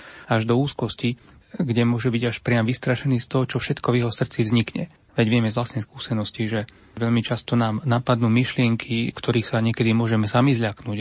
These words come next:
alebo ktoré ani nemeníme rozvádzať, a tak sa môžeme cítiť priam vinní, že takéto niečo v našom ľudskom srdci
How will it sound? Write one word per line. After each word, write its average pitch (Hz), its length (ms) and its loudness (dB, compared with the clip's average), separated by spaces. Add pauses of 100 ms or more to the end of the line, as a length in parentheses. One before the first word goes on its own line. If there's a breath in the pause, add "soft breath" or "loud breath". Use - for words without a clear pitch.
alebo 104 240 -6
ktoré 113 240 0
ani 107 320 2
nemeníme 131 480 4
rozvádzať, 117 560 -4 (400 loud breath)
a - 80 -16
tak - 480 -6
sa - 160 0
môžeme 120 400 2
cítiť 123 320 -6
priam 113 240 0
vinní, 131 320 4
že 113 80 -2
takéto 135 400 -2
niečo 135 240 0
v 127 160 0
našom 120 320 -2
ľudskom 139 400 -2
srdci 113 480 -2